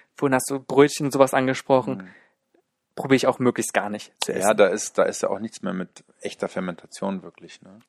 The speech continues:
Speaker 1: Genau. Also das ist einfach, darum ist mir extrem wichtig, oft auch da zu sagen, es gibt kein, kein Weiß oder kein Schwarz,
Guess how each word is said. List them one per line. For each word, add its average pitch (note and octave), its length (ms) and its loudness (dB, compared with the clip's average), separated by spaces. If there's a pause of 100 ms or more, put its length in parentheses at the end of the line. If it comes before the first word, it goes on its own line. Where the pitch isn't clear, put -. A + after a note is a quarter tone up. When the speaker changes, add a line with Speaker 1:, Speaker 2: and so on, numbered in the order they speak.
Speaker 1:
Genau. A2+ 220 -12
Also B2+ 160 -2
das E3+ 140 6
ist E3 60 4
einfach, D3+ 240 8
darum D3+ 220 6
ist - 100 -6
mir C#3 200 4 (1500)
extrem C3+ 440 -2
wichtig, D3 440 4
oft - 320 4
auch - 120 2
da C3+ 480 4
zu - 100 -6
sagen, B2 180 4
es - 80 -10
gibt - 180 0
kein, C#3 260 -4
kein C3 220 -2
Weiß A#2+ 440 4
oder A#2+ 160 2
kein A2+ 160 -4
Schwarz, D3+ 420 4